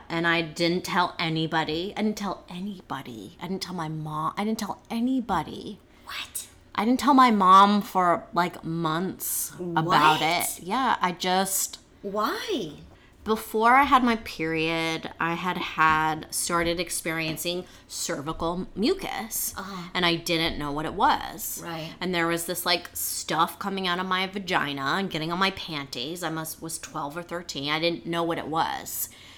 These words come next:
Speaker 1: and no one explained it to me. My mom didn't explain it. I had no idea what it was, and so I thought it was something period related.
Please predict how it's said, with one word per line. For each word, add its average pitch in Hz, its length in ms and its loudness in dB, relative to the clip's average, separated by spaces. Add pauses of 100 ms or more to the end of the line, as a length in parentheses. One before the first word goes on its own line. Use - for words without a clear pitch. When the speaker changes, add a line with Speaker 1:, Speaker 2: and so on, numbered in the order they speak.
(140)
Speaker 1:
and 180 160 -2
no 170 100 2
one 165 160 0
explained 175 540 -2
it - 120 -8
to - 120 -6
me. - 260 -14
My 147 140 -6
mom 156 400 2
didn't 151 220 -4
explain 120 520 -10
it. - 160 -18
I 190 60 -2
had 240 140 4
no 240 200 8
idea 226 240 4
what 196 120 -4
it - 60 -6
was, - 600 0 (400)
and 175 100 -4
so 180 140 4
I 175 100 10
thought 180 240 4
it 175 80 0
was 170 180 0
something 160 840 -4 (560)
period 254 420 0
related. 123 640 -8